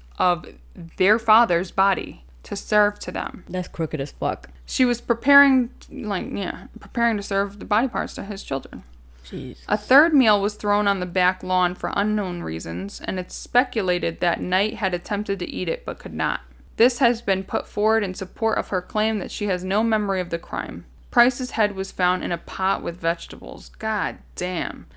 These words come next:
Speaker 1: The pot was still warm, estimated to be about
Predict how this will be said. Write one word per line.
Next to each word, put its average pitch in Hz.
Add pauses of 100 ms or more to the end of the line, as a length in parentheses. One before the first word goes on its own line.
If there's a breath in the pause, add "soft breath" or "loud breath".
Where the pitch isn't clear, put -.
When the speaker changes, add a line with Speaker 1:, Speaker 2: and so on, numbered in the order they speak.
(160 soft breath)
Speaker 1:
The -
pot 247
was 233
still 196
warm, 175
estimated 190
to 196
be 180
about 170